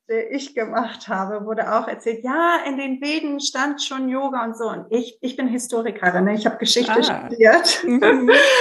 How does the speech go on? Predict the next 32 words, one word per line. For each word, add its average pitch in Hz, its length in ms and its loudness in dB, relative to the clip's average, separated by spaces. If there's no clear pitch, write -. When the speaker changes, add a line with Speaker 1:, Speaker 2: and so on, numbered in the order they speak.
Speaker 1:
Genau, 269 440 6
und 247 180 4
ich 339 200 0
will 392 140 2
es 392 100 -4
dann 339 160 6
genau 220 640 6
<laughs> - 0 -
wissen. 285 680 2
Ich 294 200 -8
hab's - 180 -2
da 294 120 2
recherchiert. 294 1000 -2
Und 254 220 -4
was 214 220 -6
sind 220 200 -6
denn 208 160 -6
jetzt 214 240 -6
die 214 120 -4
Veden? 262 340 -2
Und 220 140 -4
ich 214 80 -14
will 208 100 -8
genau 214 540 -2
wissen 302 400 -4
und 269 80 -4
ich 262 160 -6
will 226 180 -2
die 226 140 -8
lesen 294 840 -4
und 254 180 -4
so. 262 60 -6